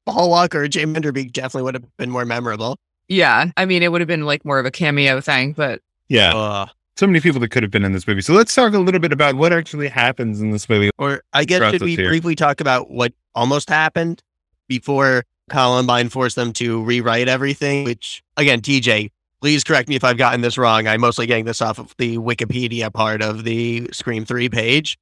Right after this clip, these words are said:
Speaker 1: The original plot was that Matthew Lillard Stu had survived and was directing teenage ghost faces to, like, kill in his name.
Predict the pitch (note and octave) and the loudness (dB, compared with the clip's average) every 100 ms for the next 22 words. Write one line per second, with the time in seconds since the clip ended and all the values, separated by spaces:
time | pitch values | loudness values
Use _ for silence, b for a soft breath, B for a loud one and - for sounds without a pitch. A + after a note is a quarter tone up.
0 | - C#3 C#3+ D3 C#3+ C3+ C3+ C3+ C3 C3+ | 0 2 2 2 2 4 2 4 2 2
1 | B2+ C3 A#2+ A#2 - _ A2+ B2 B2+ B2+ | 2 2 4 2 0 _ -4 2 2 2
2 | C#3+ B2+ B2 B2 A2 - C3+ C3 A#2+ A#2 | 0 0 2 0 -4 -8 -4 -2 -2 -4
3 | - A#2 A2 A#2+ A#2 A#2 A2+ - A#2+ A#2 | -4 -6 -2 0 0 -2 -4 0 2 2
4 | A#2+ A2+ - B2 A#2 B2 - C3 B2 A#2+ | 0 -4 -2 0 2 2 0 0 0 0
5 | A#2+ - _ - D#3 D3 C3 B2+ A#2+ A#2 | -4 -8 _ -6 0 2 4 4 2 4
6 | B2 B2 - A2+ A2 - A2 G#2+ A#2+ A2+ | 4 2 0 0 0 -2 -6 -4 -4 -2
7 | A2 A2+ _ - A2 B2+ A2 A2 A2 A2+ | -2 -6 _ -18 -2 2 2 2 -2 -2
8 | A2+ A2 G#2 G#2 C#3+ E3+ | -2 -2 0 2 2 4